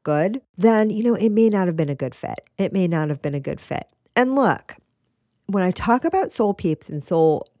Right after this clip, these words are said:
tribe, of course, do not be a perfectionist. Every moment of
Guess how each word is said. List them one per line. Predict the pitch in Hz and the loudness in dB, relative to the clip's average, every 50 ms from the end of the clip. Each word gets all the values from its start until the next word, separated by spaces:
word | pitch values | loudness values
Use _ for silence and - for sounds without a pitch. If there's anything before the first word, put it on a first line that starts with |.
| _ | _
tribe, | - - - 156 147 147 143 143 135 143 - - - - - - | -12 -6 -2 0 0 0 0 0 -2 -4 -10 -16 -20 -20 -8 -6
of | 214 - - | -6 -6 -6
course, | - - 277 233 - | -2 -2 0 0 0
do | - - | -2 -2
not | 214 214 214 - | -2 -2 -2 -2
be | - 190 170 | -2 -2 -2
a | 165 | -2
perfectionist. | - 165 156 - 147 143 - - - 139 - - - - - _ - | -4 -6 -6 -4 -6 -6 -8 -10 -10 -10 -10 -10 -12 -14 -2 _ 4
Every | 226 233 269 285 285 | 4 4 4 2 4
moment | 247 220 190 185 175 170 160 | 4 4 4 4 4 2 2
of | 160 160 | 0 0